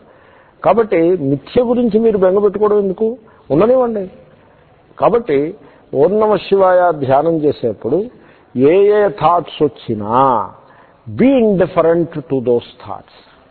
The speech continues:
ఆ ఇండిఫరెన్స్ నేర్చుకోవాలి. అందుకోసం ఇంత కథ చెప్పా. మనస్సు అక్కడికి వెళ్ళిందనుకోండి, వెళ్లకుండా పట్టుకోవాలి.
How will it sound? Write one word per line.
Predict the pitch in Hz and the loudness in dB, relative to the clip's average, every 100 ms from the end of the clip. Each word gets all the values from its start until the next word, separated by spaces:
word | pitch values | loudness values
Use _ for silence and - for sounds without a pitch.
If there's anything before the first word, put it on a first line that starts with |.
| _ _ - | _ _ -14
ఆ | 113 | -12
ఇండిఫరెన్స్ | 113 151 226 175 196 214 202 - | -10 -2 0 2 0 0 -2 -4
నేర్చుకోవాలి. | 175 147 - 156 135 | -4 -4 -4 -2 0
అందుకోసం | 120 135 143 151 180 | 0 0 -2 0 0
ఇంత | 170 160 | -2 0
కథ | 147 151 156 | -2 -2 -4
చెప్పా. | 123 95 - _ _ _ _ _ _ - | -8 -12 -18 _ _ _ _ _ _ -4
మనస్సు | 123 175 208 - | 0 0 0 0
అక్కడికి | 190 190 185 | 0 0 0
వెళ్ళిందనుకోండి, | 170 180 196 185 175 185 151 147 | 2 2 0 0 0 -2 0 2
వెళ్లకుండా | 143 156 160 151 | 2 0 0 0
పట్టుకోవాలి. | 135 123 120 101 | -2 -4 -4 -4